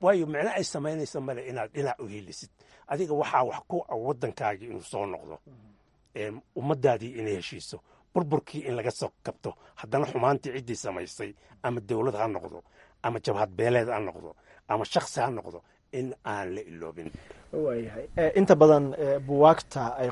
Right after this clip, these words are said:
Speaker 2: qoraan qorayaasha waaweyn ee Soomaaliyeed, oo adigu aad ka mid tahay,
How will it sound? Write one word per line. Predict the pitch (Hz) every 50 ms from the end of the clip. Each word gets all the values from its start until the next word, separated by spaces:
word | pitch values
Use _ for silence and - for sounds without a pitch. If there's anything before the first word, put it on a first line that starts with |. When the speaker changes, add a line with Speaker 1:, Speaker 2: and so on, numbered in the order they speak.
| - -
Speaker 2:
qoraan | 139 135 139 127 117 113 110 110 110 - -
qorayaasha | - 127 120 120 127 127 127 - - 131
waaweyn | 123 120 123 127 117 113
ee | 113
Soomaaliyeed, | - - 123 107 104 107 104 101 107 110 131 156 170 175 -
oo | 139 120
adigu | 123 135 147 139 131
aad | 123 -
ka | - 120
mid | 120 113 -
tahay, | - 104 104 113 123 156